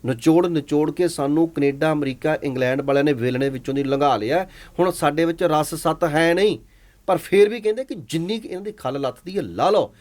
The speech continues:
ਕਿਉਂਕਿ ਕੋਵਿਡ ਦੇ ਦੌਰਾਨ ਜਿੰਨਾ ਵੀ ਅੰਤਰਰਾਸ਼ਟਰੀ ਪੱਧਰ 'ਤੇ ਨੁਕਸਾਨ ਹੋਇਆ ਸੀ, ਉਹ ਇਸ ਵੇਲੇ ਦੂਸਰੇ ਮੁਲਕਾਂ ਨੇ ਤਾਂ ਕਰ ਲਿਆ ਪੂਰਾ,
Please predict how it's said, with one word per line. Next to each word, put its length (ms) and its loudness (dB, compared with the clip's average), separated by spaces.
ਕਿਉਂਕਿ 220 -2
ਕੋਵਿਡ 480 2
ਦੇ 140 0
ਦੌਰਾਨ 520 -2
ਜਿੰਨਾ 420 2
ਵੀ 220 -6
ਅੰਤਰਰਾਸ਼ਟਰੀ 540 -2
ਪੱਧਰ 260 -4
'ਤੇ 140 -4
ਨੁਕਸਾਨ 460 -2
ਹੋਇਆ 320 4
ਸੀ, 340 0
ਉਹ 340 2
ਇਸ 220 -6
ਵੇਲੇ 220 -10
ਦੂਸਰੇ 440 -6
ਮੁਲਕਾਂ 320 -4
ਨੇ 80 -4
ਤਾਂ 120 -8
ਕਰ 160 -8
ਲਿਆ 140 -6
ਪੂਰਾ, 400 -8